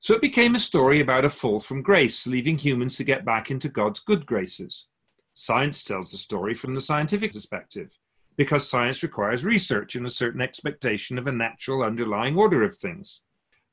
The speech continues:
I tell the story from all that exists without explanation, because that's how I know it to be written, and it includes the three lenses, the human soul connection and the environment and evolution.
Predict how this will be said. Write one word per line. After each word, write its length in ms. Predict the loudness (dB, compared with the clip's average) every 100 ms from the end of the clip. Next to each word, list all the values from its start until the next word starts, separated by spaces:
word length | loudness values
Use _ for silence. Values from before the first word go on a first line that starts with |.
| 2
I 220 | 4 4
tell 280 | 4 2 2
the 60 |
story 400 | -2 -4 -2 -2
from 240 | -2 -4 -2
all 200 | 2 2
that 160 | 2
exists 340 | -2 -2 -4 -2
without 300 | 0 0 0
explanation, 720 | -2 -4 0 2 0 -4 -8 _ _ _ _
because 300 | 0 2 2
that's 220 | 0 -4
how 200 | -2 2
I 180 | 6 8
know 220 | 6 6
it 140 | 2 0
to 100 | -6
be 140 | -4
written, 340 | -4 -6 -10 -16 _
and 100 | 2
it 120 | 4
includes 400 | 4 2 0 0
the 80 | -4
three 200 | -2 0
lenses, 520 | 4 4 4 2 -2 -8 _ _
the 80 | -4
human 280 | 0 0 0
soul 220 | 2 2
connection 580 | 2 2 2 0 -2 -2
and 160 | -2 -2
the 60 |
environment 580 | -2 0 0 -2 -4 -6
and 180 | -8 -8 _
evolution. 580 | -4 2 2 2 -4 -6